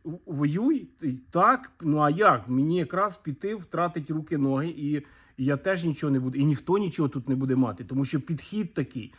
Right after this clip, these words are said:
тому що їм там всім похріну, вибачте мене. Розумієте? От чому питання.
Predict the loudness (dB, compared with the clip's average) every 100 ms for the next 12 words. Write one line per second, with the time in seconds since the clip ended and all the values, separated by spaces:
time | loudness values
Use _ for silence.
0 | -20 -10 0 2 4 2 2 2 2 2
1 | 2 2 2 0 -4 -4 -4 -6 -2 4
2 | 6 4 0 2 4 4 2 0 -2 -10
3 | -14 -14 -18 -20 _ _ _ _ _ _
4 | _ _ _ _ -6 -4 4 6 6 4
5 | 2 -12 _ _ -2 4 4 6 6 6
6 | 4 4 6 6 4